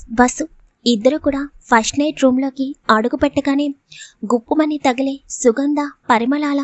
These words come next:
సువాసనకి ఇద్దరి తనువులు కూడా ఒక్కసారిగా జలధరించినట్లు అనిపిస్తుంది. మనసంతా ఏదో మైకం కమ్ముకున్నట్లు అనిపిస్తుంటే విరాస్ పక్కనే ఉన్న లైట్ ఆన్ చేయగానే వసు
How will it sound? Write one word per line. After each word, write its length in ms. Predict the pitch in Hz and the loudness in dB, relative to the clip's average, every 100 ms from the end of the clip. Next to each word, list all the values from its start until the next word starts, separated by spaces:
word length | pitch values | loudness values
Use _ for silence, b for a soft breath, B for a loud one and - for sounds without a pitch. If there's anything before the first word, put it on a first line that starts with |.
| 277 - | -6 -4
సువాసనకి 680 | 240 240 262 285 269 277 294 _ b b b - 233 | -2 -2 -2 -2 -2 -2 -6 _ b b b -2 -2
ఇద్దరి 340 | 214 311 302 _ - | 2 0 0 _ 0
తనువులు 360 | 226 240 294 311 294 | 2 2 -2 0 0
కూడా 160 | 294 285 - _ 220 | -2 -6 -14 _ 0
ఒక్కసారిగా 640 | 220 311 - 302 277 277 285 B B _ 202 | 2 -2 0 -2 -2 -4 -8 B B _ -2
జలధరించినట్లు 840 | 240 240 277 294 285 294 277 277 277 294 - | 0 2 0 0 0 0 -2 -4 -6 -4 -2
అనిపిస్తుంది. 600 | 240 262 277 - 269 269 277 _ _ _ _ _ - | -2 -2 -6 -4 -4 -4 -6 _ _ _ _ _ -2
మనసంతా 640 | 226 233 277 339 320 302 294 _ 226 240 | 0 0 -2 -2 -2 -4 -8 _ 0 2
ఏదో 200 | 269 302 _ 226 | 0 -4 _ 0
మైకం 340 | 226 240 311 302 269 | 0 0 -4 -2 0
కమ్ముకున్నట్లు 720 | 240 269 311 285 294 285 285 _ 247 | 0 0 0 0 -2 -4 -6 _ -2
అనిపిస్తుంటే 600 | 247 294 285 294 285 302 285 _ _ _ _ - | 0 -4 -4 -2 -2 -4 -10 _ _ _ _ -4
విరాస్ 440 | 226 233 277 302 - _ _ | 0 0 0 -4 -12 _ _
పక్కనే 400 | 233 226 302 311 311 | 0 0 -2 0 0
ఉన్న 140 | 294 294 294 - 226 | 0 -2 -8 -2 0
లైట్ 260 | 240 285 - 233 | 0 -4 0 2
ఆన్ 160 | 233 262 | 2 0
చేయగానే 400 | 302 294 294 302 294 _ b b b - | -2 -2 -2 -2 -6 _ b b b 0
వసు 340 | 226 220 - | 0 2 -2